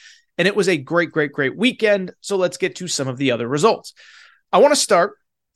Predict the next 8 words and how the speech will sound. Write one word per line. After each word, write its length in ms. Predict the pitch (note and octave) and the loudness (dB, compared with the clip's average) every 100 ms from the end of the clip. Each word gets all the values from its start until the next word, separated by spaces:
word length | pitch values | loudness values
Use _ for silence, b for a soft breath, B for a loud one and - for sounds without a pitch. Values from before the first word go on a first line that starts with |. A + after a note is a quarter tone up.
| _ | _
actually 400 | F3 B3+ - G#3+ | -2 -2 0 0
not 160 | F3+ G3 | 2 2
on 140 | D#3+ | 2
Saturday, 480 | C#3 F#3+ G3+ D3 C#3+ | 0 -2 0 -2 -2
but 200 | C#3+ D#3 - | -4 -6 -4
on 220 | E3 D3+ | -4 -6
Friday 560 | - - G#3 C4+ D#4+ | -10 -2 2 2 0
night, 300 | F#3 A#2 D3 | -4 -6 -8